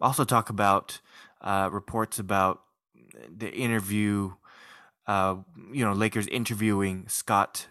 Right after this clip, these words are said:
Brooks, uh, for an assistant coach position. Uh, then on the second segment, we'll kind of s-, swift through some of the offseason rumors that circulated,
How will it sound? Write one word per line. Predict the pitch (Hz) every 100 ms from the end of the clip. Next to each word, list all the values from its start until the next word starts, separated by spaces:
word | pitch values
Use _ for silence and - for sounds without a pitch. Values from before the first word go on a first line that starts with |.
| -
Brooks, | 104 110 135 - - - - - - -
uh, | 98 90 90
for | - 104 95
an | 87 98
assistant | 92 110 - 95
coach | - 101 -
position. | - 87 87 76 67 - - - 117 110 - -
Uh, | 101 98
then | 98 110
on | 110
the | 110
second | - 139 120 101
segment, | 110 98 117
we'll | 98 95 92 87 -
kind | 110 101
of |
s-, | - - -
swift | - - 117 - - _ _
through | - 120 120 117
some | - 107
of | 104
the | 101 98 95
offseason | 95 - 104 98 90
rumors | 95 95 92
that | 90 -
circulated, | - 98 - 95 90 87 87